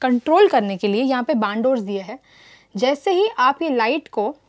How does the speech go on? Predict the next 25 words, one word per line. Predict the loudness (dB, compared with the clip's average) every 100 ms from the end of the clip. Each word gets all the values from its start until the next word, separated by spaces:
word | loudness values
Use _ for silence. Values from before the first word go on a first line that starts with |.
| _
देखो, | -6 -2 -2
मैंने | 0 0
बांडोर | 0 0 0 0
में | 0
बंद | 0 -2 0
कर | -2 -2
रही | -4
हूँ, | -6 -10 _ _ _ _ _ _
पीछे | -4 0 0
की | 0
जो | 0
light | 0 0 0 -4
है, | -10 -14 _ _ _
background | -2 0 0 0
की | 0
जो | 0 0
light | 0 -4 -6
है | -12 -12 _ _ _ -6
वो | 0 0 -2 _ _ -2
कम | -2
होती | -2 -4 -4
नज़र | -6 -6 -6
आ | -6
रही | -8 -10
है। | -12